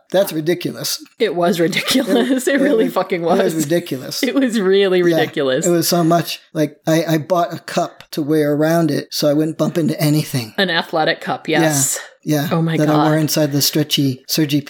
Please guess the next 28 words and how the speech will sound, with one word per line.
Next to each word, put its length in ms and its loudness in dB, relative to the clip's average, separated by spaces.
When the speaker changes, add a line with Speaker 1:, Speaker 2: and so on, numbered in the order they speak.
Speaker 1:
surgery 380 0
pants. 420 -2
Um, 440 2
so 380 -2
I, 480 0
I 120 2
think 460 -4
you 240 0
felt 380 0
w-, 260 -8
way 240 2
worse 480 0
than 160 0
I 240 2
did, 480 -4
but 180 2
I 220 0
also 540 2
felt 400 0
a 60 -6
little 400 0
bit 220 -2
shyer 480 2
about 800 2
my 140 2
dick 560 -4
with 240 -4
you. 260 -6